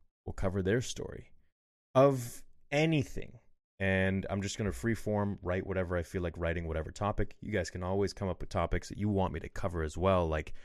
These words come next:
you know, magic or wizards or, I guess that's the same thing, or, you know, space, sci-fi,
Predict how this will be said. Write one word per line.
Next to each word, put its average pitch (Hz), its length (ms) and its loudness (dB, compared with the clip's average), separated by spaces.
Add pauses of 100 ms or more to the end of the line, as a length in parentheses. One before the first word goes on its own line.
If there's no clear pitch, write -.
(420)
you 139 60 -2
know, 87 220 0 (440)
magic 117 520 0 (160)
or 90 480 2 (220)
wizards 98 680 2
or, 92 560 4 (160)
I 101 80 -6
guess - 220 -10
that's - 180 -12
the - 60 -12
same - 200 -10
thing, - 140 -10 (480)
or, 90 320 4
you 90 80 2
know, 78 200 -2 (200)
space, - 560 0
sci-fi, 82 840 -2